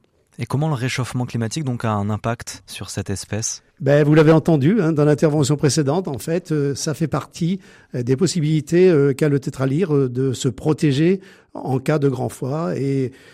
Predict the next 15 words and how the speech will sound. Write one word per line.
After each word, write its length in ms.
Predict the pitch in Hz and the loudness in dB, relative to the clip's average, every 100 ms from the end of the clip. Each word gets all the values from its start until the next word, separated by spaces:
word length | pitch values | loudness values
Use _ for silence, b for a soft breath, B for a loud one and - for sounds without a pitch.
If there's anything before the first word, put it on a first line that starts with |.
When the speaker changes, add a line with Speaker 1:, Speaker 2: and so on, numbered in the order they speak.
| B | B
Speaker 2:
si, 500 | - - 180 170 147 | -4 -2 0 2 4
euh, 380 | 139 131 131 120 | 6 4 2 -2
ben, 180 | 127 110 | -4 -4
malheureusement, 640 | 131 139 151 139 165 156 | -2 0 0 2 2 2
euh, 220 | 120 120 120 | 0 0 -4
la 140 | 127 | -4
neige 340 | 139 156 127 | -2 -2 -4
comme 200 | - 123 | -6 -6
ça, 260 | 117 139 123 | -6 -6 -6
se 140 | - | -4
raréfie 560 | 127 139 139 - 180 160 | -4 -2 -2 -2 -4 -4
comme 240 | 147 123 | -6 -10
ces 180 | 110 143 | -10 -8
dernières 380 | 127 127 123 110 | -6 -4 -4 -6
années, 240 | 120 170 | -6 -6